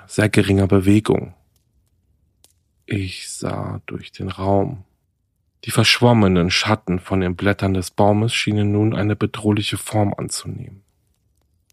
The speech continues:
Ich sah wieder auf den Schaukelstuhl am Ende meines Bettes. Nach wie vor nichts Ungewöhnliches. Es ist normal, dass das Gehirn eine Weile braucht, um wahren Horror zu erkennen,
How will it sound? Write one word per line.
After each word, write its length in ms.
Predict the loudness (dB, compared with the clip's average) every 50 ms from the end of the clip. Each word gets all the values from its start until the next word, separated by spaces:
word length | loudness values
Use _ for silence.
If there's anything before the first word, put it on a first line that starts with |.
| _ _ _ -6
Ich 220 | -6 -6 -6 -6
sah 680 | -10 -6 0 0 2 2 4 2 0 0 -2 -6 -10 -18 -18 -10 -6
wieder 280 | -4 -2 0 0 0 -2
auf 100 | -2 -2
den 140 | -2 -2
Schaukelstuhl 580 | 0 0 0 0 0 0 -2 -6 0 2 4 4
am 140 | 4 4 4
Ende 220 | 2 4 4 4
meines 300 | 6 4 4 4 2 0
Bettes. 580 | 0 0 0 2 0 0 0 -2 -8 -12 -14 _ _ _ _ _ _ _ _ _ _ _ 0
Nach 260 | 0 0 0 0 -4
wie 60 | -6
vor 260 | -6 -6 -4 -2 -2 0
nichts 280 | 0 -2 -4 -6 -6
Ungewöhnliches. 960 | -4 -2 -2 -2 0 0 -2 -2 -2 -4 -8 -10 -10 -12 -12 -12 -14 -16 -18 _ _ _ _ _ _ _ _ _ _ _ _ _ _ _ _ _ _ _ _ _ _ _ _ _ _ _ _ _ _ _ -4
Es 140 | -2 0
ist 180 | 0 0 2 4
normal, 520 | 4 4 6 6 4 4 4 4 2 0 -4 -8
dass 180 | -8 -8 -6
das 220 | -6 -8 -8 -6 -6
Gehirn 300 | -6 -2 0 0 0 0
eine 220 | 0 0 0 2
Weile 240 | 2 2 2 2 0
braucht, 460 | -2 -2 0 2 2 0 0 -6 -6
um 200 | -4 -4 -2 0
wahren 360 | 0 0 2 0 0 -2 -2
Horror 220 | -4 -2 -2 -2 -4
zu 180 | -2 -4 -4
erkennen, 480 | -4 -2 -2 0 2 2 4 2 2